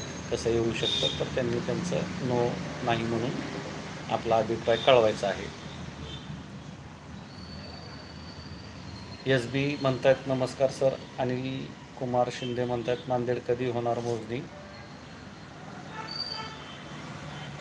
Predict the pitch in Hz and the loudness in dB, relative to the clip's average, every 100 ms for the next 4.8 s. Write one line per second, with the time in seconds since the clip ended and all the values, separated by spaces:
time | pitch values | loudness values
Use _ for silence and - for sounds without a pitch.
0 | - - 1077 1077 - - - - - 131 | -8 -8 -6 -6 -6 -8 -8 -8 -4 -4
1 | - 135 139 143 147 - - - - - | 6 8 8 8 6 4 -6 -10 -10 -10
2 | - - - - - - - - - - | -10 -10 -10 -10 -10 -10 -10 -10 -8 0
3 | 139 - 139 139 139 139 151 151 156 - | 0 4 4 4 4 8 10 10 8 2
4 | 143 143 147 127 120 123 127 127 | 0 0 0 6 10 12 12 8